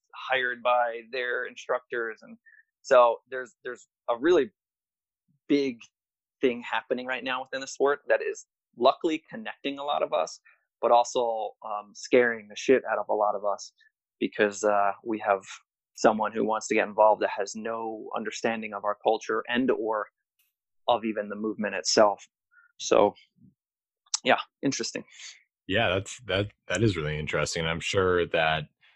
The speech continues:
Speaker 2: that kind of pressure from, from the, you know, from gymnastics trying to take over like that is probably, it's probably gonna have an adverse effect and, and strengthen the bonds,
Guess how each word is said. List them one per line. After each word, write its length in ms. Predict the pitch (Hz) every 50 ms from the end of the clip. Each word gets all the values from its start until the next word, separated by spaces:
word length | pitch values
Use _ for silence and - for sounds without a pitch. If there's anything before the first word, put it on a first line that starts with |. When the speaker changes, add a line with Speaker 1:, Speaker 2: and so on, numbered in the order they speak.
| _ _ _ _
Speaker 2:
that 140 | - 85 -
kind 140 | - 95 85
of 120 | 78 73
pressure 400 | - - 78 80 - - 87 78
from, 440 | - - - 71 71 73 71 71 71 - _ -
from 220 | - 80 76 73
the, 300 | 71 71 69 69 69 71 - _ _ _ _ _ _ _ _ _ _ _
you 80 | - 64
know, 80 | 58 - - _ -
from 140 | - 78 73 _ _ _ _ _
gymnastics 760 | - 82 80 76 73 73 76 73 - - - 71 71 - -
trying 200 | - 78 71 69 71
to 40 | 73
take 300 | - - 76 71 - 73
over 200 | 73 73 73 78
like 280 | 76 71 67 69 -
that 180 | 73 71 69 67
is 140 | 71 - -
probably, 560 | - 80 76 73 76 78 71 71 69 - _ _ _ _ _ _ _ _ _ _ _ _ _
it's 80 | - -
probably 180 | - 90 82
gonna 100 | 80 76
have 220 | 76 78 76 71 69
an 80 | 67
adverse 360 | 67 65 69 69 64 62 - -
effect 420 | 73 - - 80 76 73 - -
and, 200 | 71 65 65 -
and 160 | 62 67 -
strengthen 460 | - - - 71 71 71 - - 76
the 100 | 71 69 67
bonds, 580 | 71 67 65 67 65 67 69 - - - -